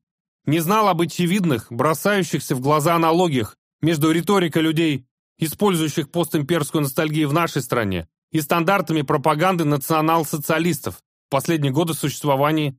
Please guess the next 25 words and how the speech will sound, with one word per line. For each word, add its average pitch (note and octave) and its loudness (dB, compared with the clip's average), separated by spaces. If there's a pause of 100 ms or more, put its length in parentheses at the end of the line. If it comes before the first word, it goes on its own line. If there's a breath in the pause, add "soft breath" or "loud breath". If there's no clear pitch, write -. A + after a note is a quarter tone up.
Веймарской C#3+ 0
Германии. G#2+ -2 (1000)
Параллели G#3 0
между F#3 2
Россией F3+ 0
и - 0
Веймарской F3 0
республикой F#3 -2
проводят D#3+ 0
часто. G#2+ -4 (540)
Сам A3+ 0
принадлежу F3+ -2
к E3+ -12
числу E3+ -6
тех, A#3+ -4
кто F3+ -2 (280)
проводил F3+ 2
эту E3+ 0
аналогию E3+ 2
в C#3+ 0
российских F3 -2
политических D#3 -4
дискуссиях C#3+ -4
начала C#3 0
девяностых. C3 -2